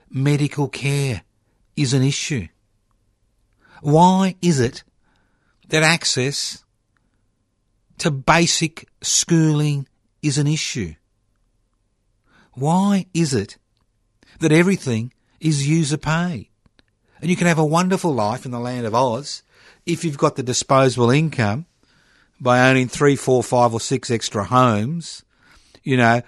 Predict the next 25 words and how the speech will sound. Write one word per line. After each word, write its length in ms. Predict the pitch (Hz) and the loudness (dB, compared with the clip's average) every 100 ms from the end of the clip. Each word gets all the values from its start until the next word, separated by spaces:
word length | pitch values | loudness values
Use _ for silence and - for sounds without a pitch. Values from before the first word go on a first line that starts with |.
| _ _ | _ _
or 120 | 131 | -2
getting 280 | 123 131 120 | 2 2 2
a 60 | 117 | 0
C 360 | - 143 127 | 0 0 2
E 40 | 113 | 2
O's 200 | 107 - | 0 -2
salary, 720 | - 135 131 98 85 139 - _ _ _ _ _ _ _ _ _ _ _ _ _ _ _ _ _ _ _ 156 | 0 2 2 0 -2 -10 -14 _ _ _ _ _ _ _ _ _ _ _ _ _ _ _ _ _ _ _ -2
or 160 | 135 | 0
enjoying 380 | 135 123 139 135 | 0 0 0 2
the 80 | 123 | 4
largesse 800 | 120 123 113 143 143 - - - _ _ _ _ _ _ | 4 4 2 -2 0 -2 -8 -12 _ _ _ _ _ _
of 160 | 120 113 | 2 6
a, 220 | 113 107 | 6 4
uh, 120 | 98 - - | 0 -4 -6
taxation 600 | 139 113 - 131 139 151 | -4 -2 0 0 -2 -4
system 360 | - 110 - 107 | -6 -6 -4 -4
which 160 | - | -4
is 120 | 107 | -6
designed 520 | 101 107 113 120 123 104 | -6 -4 -2 0 -2 -2
to 60 | |
screw 420 | - - 139 127 | -2 0 4 4
pay-as-you-earn 720 | 101 120 117 110 107 104 104 101 | 4 -2 0 0 -2 -2 -2 -2
taxpayers 800 | 117 117 - 98 85 85 113 - - - - | -4 -6 -6 -4 -4 -4 -8 -12 -20 -12 -4
and 120 | 110 | 0
reward 460 | 104 101 117 110 | 2 4 4 4